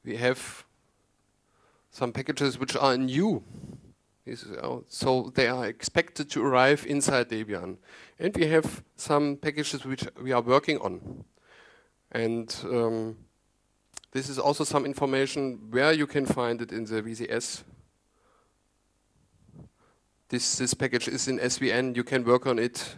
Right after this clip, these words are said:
And so we want to avoid, uh, people to, to make duplicate effort, and they could start working on this.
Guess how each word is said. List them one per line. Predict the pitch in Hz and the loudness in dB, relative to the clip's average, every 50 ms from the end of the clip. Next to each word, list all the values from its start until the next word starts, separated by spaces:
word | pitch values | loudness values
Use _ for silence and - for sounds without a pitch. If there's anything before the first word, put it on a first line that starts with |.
| - - - _ _ _ _ _ _ _ _ _ _ _ _ - | -16 -18 -20 _ _ _ _ _ _ _ _ _ _ _ _ -2
And | 127 123 123 117 - | 0 0 0 0 2
so | - 147 135 135 143 135 131 - _ _ _ _ _ - | 6 10 10 10 10 10 6 2 _ _ _ _ _ -6
we | 127 120 | -6 -2
want | 110 120 127 147 160 - | 2 2 2 2 2 0
to | - 170 | 0 0
avoid, | - 127 117 123 123 127 135 147 147 - - - - - - _ - - | 2 2 4 4 6 6 6 6 4 2 -2 -8 -10 -12 -14 _ -12 -8
uh, | - 127 123 120 - | -6 -6 -6 -6 -6
people | - 143 135 143 139 131 | -6 -6 -4 -2 -2 -2
to, | 123 - - 127 123 120 113 104 82 101 - | -4 -4 -6 -4 -2 -2 -4 -4 -8 -10 -12
to | - - 117 | -12 -12 -10
make | 113 117 117 113 113 - _ | -4 -2 -2 -2 -2 -2 _
duplicate | - 117 - - - - 123 - - | -6 -6 -6 -6 -8 -6 -4 -4 -4
effort, | 107 - - 98 95 - - - - - 120 - _ _ _ _ - | -4 -4 -4 -6 -6 -8 -12 -20 -20 -20 -20 -20 _ _ _ _ -10
and | 110 107 104 104 104 104 - - - - | -8 -8 -6 -8 -8 -12 -16 -20 -16 -12
they | 110 110 110 107 _ | -10 -8 -8 -10 _
could | - - 131 127 127 - - - - - | -6 -4 -2 -2 -2 -4 -10 -12 -12 -14
start | - - - 127 120 117 - 127 | -12 -4 0 2 2 2 2 0
working | 120 127 123 - 131 117 | 0 0 0 -2 -4 -4
on | 101 98 90 | -4 -6 -6
this. | - - - - - | -8 -12 -14 -16 -18